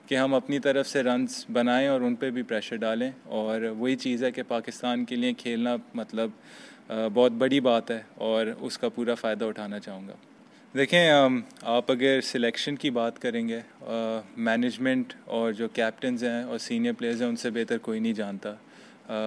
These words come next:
वो उनकी जो intentions होते हैं, they put the best eleven out there। और जैसे आपने बोला कि extra batsman है हमारे पास, तो fourth innings में batting ही फिर हमारी मदद आएगी, लेकिन हमारा भी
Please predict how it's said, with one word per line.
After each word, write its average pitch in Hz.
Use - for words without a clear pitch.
वो 113
उनकी 117
जो 120
intentions 123
होते 135
हैं, 127
they 120
put 123
the 117
best 120
eleven 113
out 107
there। 98
और 120
जैसे 120
आपने 139
बोला 123
कि 117
extra 120
batsman 113
है 127
हमारे 110
पास, 113
तो 113
fourth 123
innings 120
में 120
batting 113
ही 135
फिर 131
हमारी 117
मदद 117
आएगी, 120
लेकिन 123
हमारा 123
भी 135